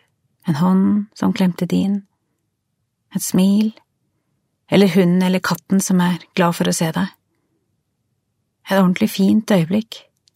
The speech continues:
Ta hent dette øyeblikket frem fra minnet og legg merke til hva som skjer når du tenker tilbake på det.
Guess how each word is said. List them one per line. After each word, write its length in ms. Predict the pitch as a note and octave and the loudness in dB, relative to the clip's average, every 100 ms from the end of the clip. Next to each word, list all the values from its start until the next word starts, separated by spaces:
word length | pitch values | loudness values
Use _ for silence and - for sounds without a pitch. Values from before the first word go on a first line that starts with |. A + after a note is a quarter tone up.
| _ _ _ _ _ _ _ _ _ _ _ _ _ _ _ _ _ | _ _ _ _ _ _ _ _ _ _ _ _ _ _ _ _ _
Ta 140 | - A#3+ | -8 -2
hent 300 | G#3+ G#3 - | 0 0 0
dette 240 | G#3 - | -2 -2
øyeblikket 640 | F3 G3 E3+ - D#3 - F#3+ | 0 2 0 -4 -6 -6 -2
frem 220 | E3+ D#3+ | -2 0
fra 120 | F3+ F#3 | 0 2
minnet 460 | F#3 D#3+ E3 E3 | 2 2 0 0
og 300 | E3+ - - | -2 -8 -4
legg 120 | G3 G3 | 2 4
merke 280 | G3 F3 - | 2 0 -2
til 120 | F3+ | -2
hva 100 | E3 | -2
som 140 | - G#3+ | -2 0
skjer 400 | - E3 F3+ F#3+ | 0 0 0 0
når 160 | F3+ | -2
du 80 | F3 E3+ | -2 -2
tenker 280 | F#3 - | -2 0
tilbake 360 | F#3+ F3 E3+ - | -2 -2 -4 -8
på 100 | D#3+ | -14
det. 80 | E3 | -14